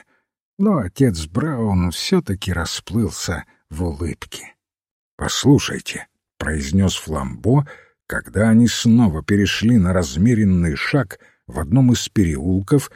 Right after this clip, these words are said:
где можно было не опасаться внезапного нападения. «Я совершенно не понимаю, что все это значит, но если глаза не обманывают меня, то человек, которого вы так подробно описали,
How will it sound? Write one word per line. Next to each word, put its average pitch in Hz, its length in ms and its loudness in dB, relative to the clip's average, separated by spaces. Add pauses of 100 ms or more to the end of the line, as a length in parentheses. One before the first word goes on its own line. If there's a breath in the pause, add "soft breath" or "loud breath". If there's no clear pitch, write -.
(200 soft breath)
где - 260 -4
можно 110 380 2
было 135 220 2
не 143 180 6
опасаться 131 840 0
внезапного 104 760 0
нападения. 127 680 -2 (720)
«Я 71 400 -4
совершенно 98 880 2
не 95 140 4
понимаю, 98 520 2
что - 260 0
все 104 240 0
это 110 200 2
значит, - 580 -2 (440)
но 60 240 -12
если 95 640 -2
глаза 90 640 -2
не 71 160 -2
обманывают 127 960 4
меня, 87 420 -2 (520)
то 92 140 0
человек, 135 800 2 (300 soft breath)
которого 92 880 2 (120)
вы 98 240 2
так 92 340 -4
подробно 95 640 0
описали, 90 800 0